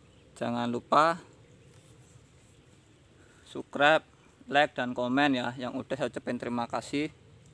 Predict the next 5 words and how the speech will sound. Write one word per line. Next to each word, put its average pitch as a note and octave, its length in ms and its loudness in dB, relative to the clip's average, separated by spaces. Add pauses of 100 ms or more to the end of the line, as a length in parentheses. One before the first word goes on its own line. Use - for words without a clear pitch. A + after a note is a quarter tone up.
(640)
Kita C3 500 -2
mencari A#2 560 -4
kolaborasi B2 720 -8
bambu A2+ 320 -8
unik, A#2+ 400 -6